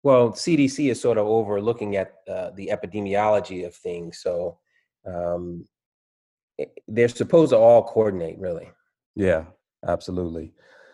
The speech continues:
Speaker 2: So, uh, there was some speculation about the fact that he was airlifted like that. Uh, what can you tell us about how, what does that say about the severity of, uh, what he's possibly facing now that he's been diagnosed with, uh, coronavirus?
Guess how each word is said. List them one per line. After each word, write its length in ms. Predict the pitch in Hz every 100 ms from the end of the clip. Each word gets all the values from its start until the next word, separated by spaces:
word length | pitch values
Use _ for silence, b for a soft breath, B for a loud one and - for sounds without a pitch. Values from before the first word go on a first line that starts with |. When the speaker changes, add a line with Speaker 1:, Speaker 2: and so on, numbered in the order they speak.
| b -
Speaker 2:
So, 500 | - 110 107 104 104
uh, 340 | 104 104 95 - _ _ _ _
there 220 | 101 120
was 140 | 135 131
some 100 | 113
speculation 640 | - 113 104 107 117 98
about 560 | 87 95 92 92 87 -
the 100 | 92
fact 240 | 98 98
that 100 | 95
he 120 | 101
was 120 | 92
airlifted 520 | 92 98 101 104 104 95
like 260 | 104 101
that. 300 | 110 123 131 -
Uh, 200 | 95 98
what 200 | 101 120
can 60 | 127
you 60 |
tell 160 | 123 117
us 120 | 113
about 260 | 104 110 104
how, 720 | 101 98 98 92 92 85 - _ _ _ _ 107
what 140 | 123
does 160 | 135 113
that 140 | 107
say 200 | - 107
about 340 | 104 101 95
the 80 | 98
severity 600 | - 90 95 98 98 95
of, 180 | 92 92 92 - _ -
uh, 240 | 98 92
what 220 | 90 98 92
he's 200 | 95 -
possibly 380 | 104 95 95
facing 640 | 90 95 92 - 87 87 90
now 160 | 95
that 140 | 95 95
he's 180 | 95 90
been 160 | 95
diagnosed 560 | 92 92 87 92 92 -
with, 200 | 87 85
uh, 140 | 87 87 -
coronavirus? 680 | 92 90 95 90 85 -